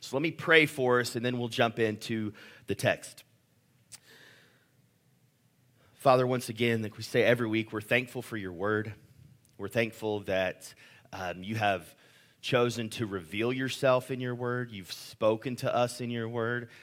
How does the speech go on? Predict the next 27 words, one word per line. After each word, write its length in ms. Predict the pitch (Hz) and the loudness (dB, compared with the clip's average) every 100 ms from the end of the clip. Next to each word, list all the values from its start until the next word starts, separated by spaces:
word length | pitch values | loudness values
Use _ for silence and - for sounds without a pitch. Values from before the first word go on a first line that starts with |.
| - _ | -20 _
And 100 | - | -18
so 200 | 92 113 | -10 -8
when 220 | 104 101 95 | -6 -8 -6
we 280 | 101 101 - | -6 -6 2
open 580 | 113 127 131 120 110 - | 2 2 0 -4 -4 -6
the, 160 | 110 101 - | -6 -6 -10
the 100 | 107 | -10
word 380 | 92 107 117 117 | -4 2 2 2
and 100 | 95 | -2
we 80 | 87 | -12
teach 500 | - - 127 123 113 | -14 -8 -8 -6 -10
and 80 | |
we 120 | 95 92 | -12 -14
preach 480 | - 131 123 117 | -10 -4 -4 -4
and 160 | 104 95 - - | -10 -14 -20 -10
all 240 | - 120 139 | 2 4 4
the 140 | 127 | 2
things 320 | 123 131 120 117 | -4 -6 -6 -8
we 120 | 113 | -10
do 240 | 107 117 | -4 -6
regarding 420 | 104 107 110 110 | -4 0 2 2
your 120 | 107 98 | -2 -4
word, 260 | 104 107 | -2 -2
we 120 | 107 | -2
don't 180 | 113 110 | -2 -4
have 300 | - 113 117 | -2 -4 -2
to, 160 | - | -6